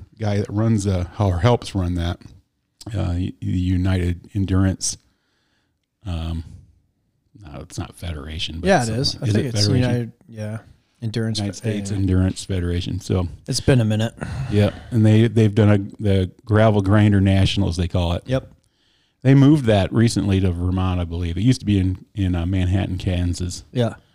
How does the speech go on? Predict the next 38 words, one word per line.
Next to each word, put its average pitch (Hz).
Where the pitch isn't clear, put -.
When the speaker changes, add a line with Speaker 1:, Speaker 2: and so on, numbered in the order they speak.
Speaker 1:
For 95
years, 90
but 104
they 120
give 160
Stars 131
and 147
Stripes 127
jerseys 120
out 117
to 120
different 120
categories, 120
just 123
like, 113
you 120
know, 107
usac 107
would, 101
and 104
they've 104
been 113
doing 117
it 127
for 104
quite -
some 113
time. 104
But 131
the -
thing 143
is, 113
is 107
that, 104
um, 92
endurance 120
style 113
racing 107